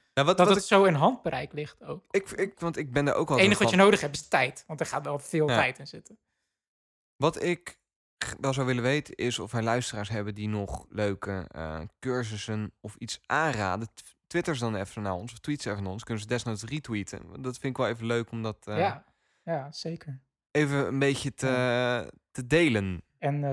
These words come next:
Speaker 2: tweet jouw game die je in Scratch hebt geprogrammeerd. <laughs>
Speaker 1: Vet. Ik denk dat we hem daarop, eh, moeten afsluiten.
Speaker 2: Ja, zeker,
Speaker 1: Dus tweet je
Speaker 2: zeker.
Speaker 1: game. Dat is de eindboodschap.
Speaker 2: Ja.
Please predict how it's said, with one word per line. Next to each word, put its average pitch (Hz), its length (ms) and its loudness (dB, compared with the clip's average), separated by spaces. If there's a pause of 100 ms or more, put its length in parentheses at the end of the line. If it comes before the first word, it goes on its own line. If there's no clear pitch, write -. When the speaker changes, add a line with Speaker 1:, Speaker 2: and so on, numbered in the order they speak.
(140)
Speaker 2:
tweet 151 300 -2
jouw 156 340 2
game 143 320 0
die 143 140 -6
je 139 60 -6
in 139 120 -4
Scratch - 400 -6
hebt - 180 -16
geprogrammeerd. 151 720 -8
<laughs> - 1040 -18
Speaker 1:
Vet. 117 280 0 (540)
Ik 131 120 -2
denk 165 140 6
dat 185 80 4
we 175 60 2
hem 160 100 2
daarop, 165 320 2
eh, 160 120 2
moeten 151 220 -2
afsluiten. 143 380 6
Speaker 2:
Ja, 127 120 4
zeker, 123 400 -4
Speaker 1:
Dus 123 140 -10
tweet 196 240 -4
je 143 100 -2
Speaker 2:
zeker. 151 160 4
Speaker 1:
game. 95 160 -4 (260)
Dat - 180 -10
is 131 120 -8
de - 80 -2
eindboodschap. 107 760 -2 (160)
Speaker 2:
Ja. 143 100 -6